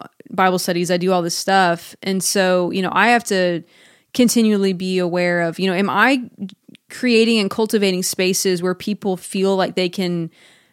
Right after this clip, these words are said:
disagree or ask a question or grow or, you know, whatever it is. Um, you know, am I doing that in the places where I'm leading?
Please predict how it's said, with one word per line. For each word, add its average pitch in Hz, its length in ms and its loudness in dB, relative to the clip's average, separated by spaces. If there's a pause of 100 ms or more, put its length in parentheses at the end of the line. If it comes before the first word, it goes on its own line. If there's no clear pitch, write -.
(100)
disagree 196 600 0
or 208 120 2
ask 180 260 2
a 175 60 -4
question 254 720 -2
or 180 680 0
grow 226 560 4
or, 185 680 2
you 190 80 -2
know, 190 100 0
whatever 190 460 0
it 180 80 0
is. 165 440 -2 (480)
Um, 175 400 0
you 202 80 2
know, 214 80 2
am 254 140 4
I 214 80 6
doing 226 260 2
that 220 180 2
in 196 80 0
the 196 60 0
places 202 380 -2
where 180 140 -2
I'm 175 200 -2
leading? 294 460 0